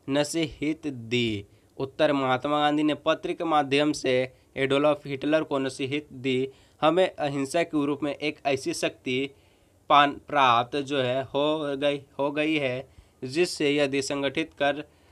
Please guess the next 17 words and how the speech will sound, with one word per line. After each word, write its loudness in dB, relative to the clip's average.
लिया 6
जाए 6
तो -2
वह 2
संसार 0
भर 2
की 0
प्रबलतम 0
हिंसात्मक 0
शक्तियों -4
के -2
गठजोड़ 0
का 0
मुकाबला 2
कर 0
सकती -6
है।" -6